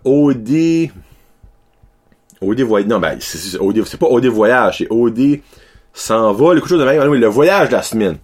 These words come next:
C'est Stacy et Vincent. Connexion.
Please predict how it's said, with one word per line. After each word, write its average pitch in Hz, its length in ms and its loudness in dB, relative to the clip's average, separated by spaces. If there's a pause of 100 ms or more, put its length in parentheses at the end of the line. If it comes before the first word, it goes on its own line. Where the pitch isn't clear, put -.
(580)
C'est 220 220 -2
Stacy - 760 -2 (1040)
et 123 100 -2
Vincent. 107 460 -4 (2750)
Connexion. 82 420 -6